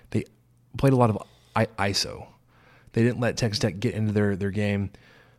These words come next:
Um, and Beard's acknowledged that he knew they were gonna try a lot of skip passes, like, a lot of passes across the court. Uh, Texas Tech was not able to defend that very well,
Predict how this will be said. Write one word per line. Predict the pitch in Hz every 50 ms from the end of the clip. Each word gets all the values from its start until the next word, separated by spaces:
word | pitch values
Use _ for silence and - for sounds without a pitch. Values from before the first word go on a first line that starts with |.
| _ -
Um, | - 95 95 85 82 82 80 98 - _ _ _ _ _ _ _ _ _ _ -
and | 95 92 87 85 82 82 82 - - - - _ _ - 113 107
Beard's | 113 131 131 131 120 110 - - - - - -
acknowledged | - 117 117 117 120 120 117 107
that | 110 -
he | - 127 127
knew | 120 120 127 135 147
they | 135 131
were | 120
gonna | 117 110 101
try | 117 117
a | 107
lot | 104 110 104
of | 98 -
skip | - - 123 85 -
passes, | - 110 92 98 95 - 92
like, | 95 95 85 -
a | 107
lot | 104 110 110
of | 107 -
passes | - 107 95 90 - 90
across | 85 92 - - 101 110 107 -
the | - -
court. | - - 104 101 101 90 - - - - - - - - _ _ _ _ -
Uh, | 82 78 67 62
Texas | 58 - - 113 -
Tech | - 110 95
was | 95 90
not | 101 101 82
able | 67 101 95 - 87
to | - - -
defend | - 85 - - - 151 131 120 117
that | 110 107 107 - -
very | 107 104 113 107 104 98
well, | 98 101 110 107 104 104 104 95 87